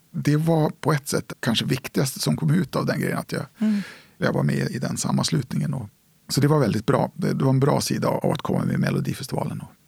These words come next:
Speaker 2: Ja, men det måste ju varit ett erkännande för dig.
Speaker 1: Ja, det var det. Jag, jag, jag tänker att, som sagt var, tre år tidigare då, eller när Peppan var som störst,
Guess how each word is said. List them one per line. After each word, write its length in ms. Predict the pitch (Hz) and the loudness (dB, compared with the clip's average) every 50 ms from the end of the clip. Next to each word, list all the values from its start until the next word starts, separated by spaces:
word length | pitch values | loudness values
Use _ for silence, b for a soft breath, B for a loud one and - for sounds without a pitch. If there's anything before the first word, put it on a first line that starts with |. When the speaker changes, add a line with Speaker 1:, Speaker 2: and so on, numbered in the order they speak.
| _ - | _ -2
Speaker 2:
Ja, 100 | - 240 | 0 2
men 220 | 240 226 202 190 | 4 4 4 4
det 120 | 196 196 185 | 4 2 2
måste 320 | 185 - 185 190 - 185 | 2 2 0 0 2 2
ju 40 | 165 | 2
varit 180 | 156 151 - | 2 2 2
ett 100 | 151 - | 0 0
erkännande 720 | 151 151 135 127 - - 208 214 214 185 156 147 - - 160 | 2 2 4 4 4 4 4 4 4 4 2 2 2 0 0
för 160 | - - - | 0 -2 -2
dig. 180 | 165 - - - B B B B B B B B | -2 -2 -2 -4 B B B B B B B B
Speaker 1:
Ja, 300 | - 190 135 127 135 127 | -2 0 4 6 6 6
det 120 | 135 - 135 | 6 4 4
var 240 | 143 131 123 - 135 | 4 4 4 4 4
det. 100 | 135 135 | 2 2
Jag, 280 | 147 139 120 127 - - | 4 4 4 2 2 0
jag, 540 | - 139 127 127 123 117 117 117 113 113 - - _ _ _ _ _ _ _ _ _ _ _ - B B B B B B B B B B | -2 0 2 2 4 4 4 4 4 2 2 -2 _ _ _ _ _ _ _ _ _ _ _ -20 B B B B B B B B B B
jag 160 | - 131 135 - | 0 0 2 4
tänker 320 | 147 120 113 - - 131 | 4 4 4 4 2 2
att, 280 | 107 - - - - - _ _ _ _ _ _ _ _ _ - | 2 0 -2 -8 -8 -8 _ _ _ _ _ _ _ _ _ -10
som 180 | - - 151 - | -4 -2 -2 0
sagt 280 | - - - - - | 2 0 0 0 0
var, 120 | 143 135 127 | 0 0 0
tre 220 | 131 - 123 - | -2 -2 0 0
år 100 | 147 151 | 0 2
tidigare 400 | - 139 143 - - 143 123 113 | 0 0 0 2 2 2 2 2
då, 160 | 139 127 143 139 | 2 2 2 2
eller 280 | - - - 101 95 - | 0 0 -2 -4 -6 -6
när 180 | - - - - | -2 -2 -2 -2
Peppan 340 | - 123 113 - - 170 | -2 -4 -2 0 2 2
var 80 | 170 135 | 2 2
som 200 | - - - - | 0 -2 -4 -4
störst, 420 | - - - 147 - - - - | -4 -4 -6 -6 -6 -6 -8 -10